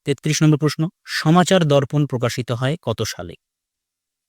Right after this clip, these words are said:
সমাচার দর্পণ পত্রিকা কত সালে প্রকাশিত হয়? সঠিক উত্তর আঠারোশো আঠারো।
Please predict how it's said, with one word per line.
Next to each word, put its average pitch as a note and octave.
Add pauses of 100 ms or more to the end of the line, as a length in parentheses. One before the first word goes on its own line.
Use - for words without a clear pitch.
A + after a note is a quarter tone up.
(100)
সমাচার A#2
দর্পণ A2+
পত্রিকা A#2+ (680)
কত B2+
সালে C3+
প্রকাশিত G#2+
হয়? G#2+ (1300)
সঠিক C3+
উত্তর C#3+ (720)
আঠারোশো B2+
আঠারো। G#2